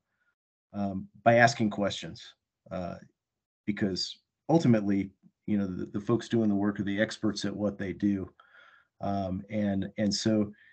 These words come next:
to, to try to lead in a, in a, in a kind of a direction that, that we need to be going, I, I tend to ask questions. And so just yesterday, we were responding to some issues that we've been having, um, a-,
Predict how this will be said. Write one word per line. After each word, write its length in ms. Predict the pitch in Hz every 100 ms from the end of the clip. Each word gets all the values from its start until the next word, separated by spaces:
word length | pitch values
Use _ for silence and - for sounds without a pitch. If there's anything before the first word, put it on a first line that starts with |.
| _ _ -
to, 120 | 120
to 240 | 120 - 139
try 240 | - 147
to 100 | 120
lead 520 | 104 120 135 131 113
in 220 | 113 113
a, 40 | 104
in 300 | 101 107 107
a, 20 |
in 240 | 101 104
a 140 | 104 104
kind 200 | 113 107
of 120 | 90
a 80 | 87 - -
direction 580 | 104 104 104 - 107 98
that, 180 | 90 87 _ -
that 120 | 95
we 140 | 104
need 160 | 101 98
to 60 | 90
be 100 | 90
going, 460 | 98 98 92 87 -
I, 80 | 98 -
I 60 | 120
tend 180 | 143 117
to 60 |
ask 140 | 101 -
questions. 480 | 98 92 - 92
And 100 | 104
so 200 | 101 117
just 260 | 110 147 -
yesterday, 480 | 123 120 117 110 107
we 200 | 107 110
were 120 | 104
responding 540 | 101 - 104 104 101
to 80 | 98
some 200 | 98 101
issues 320 | 101 101 98 101
that 100 | 92
we've 180 | 98
been 100 | 101
having, 400 | 95 95 92 98 90 _ _ - - _ _ -
um, 400 | 95 95 92 92 - _ -
a-, 120 | 104